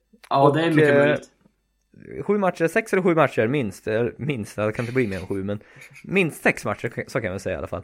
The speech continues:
Speaker 1: Du bara, det här kommer gå max till sju matcher, va? Ja.
Speaker 2: Ja,
Speaker 1: Ja.
Speaker 2: nej, men jag, jag, jag, jag vet inte. Det är så jäkla svårt det här, alltså.
Speaker 1: Ja.
Speaker 2: Jag, jag vill, mitt, jag vill säga, hjärnan säger Charlotte, men hjärtat säger Miami.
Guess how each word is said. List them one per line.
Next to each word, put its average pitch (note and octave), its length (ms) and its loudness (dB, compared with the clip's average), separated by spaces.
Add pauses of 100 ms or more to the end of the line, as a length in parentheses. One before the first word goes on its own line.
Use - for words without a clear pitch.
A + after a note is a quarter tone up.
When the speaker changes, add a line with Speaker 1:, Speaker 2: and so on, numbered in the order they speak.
(140)
Speaker 1:
Du C#3+ 60 -8
bara, D#3 80 2
det C#3+ 60 4
här - 140 6
kommer F#3+ 180 2
gå F3+ 120 6
max F#3+ 540 4
till C3 120 0
sju D3 160 -2
matcher, B2+ 420 -6
va? A#2 140 -14 (340)
Ja. - 360 -8
Speaker 2:
Ja, C#3+ 320 4
Speaker 1:
Ja. C3+ 60 0
Speaker 2:
nej, G#3+ 140 8
men D4 120 2
jag, C#3+ 200 6
jag, C3 140 0 (1160)
jag, B2 120 -4 (220)
jag A#2 200 0
vet F3+ 340 2
inte. A2 180 -8
Det C#3 80 2
är E3 80 0
så F3+ 140 -4
jäkla D#3+ 480 4
svårt A2 300 -6
det F#2+ 60 -4
här, D2+ 160 -4
alltså. - 340 -8
Speaker 1:
Ja. B2+ 300 -4
Speaker 2:
Jag, D3+ 220 4 (100)
jag F3+ 140 8
vill, G3+ 380 2 (580)
mitt, F3+ 280 2
jag B2 240 4
vill G#3 400 2
säga, D3+ 420 6
hjärnan A3 520 2
säger C3+ 380 0
Charlotte, A2+ 460 0
men B2 140 -4
hjärtat - 480 -2
säger G#2+ 220 -2
Miami. B2+ 420 -4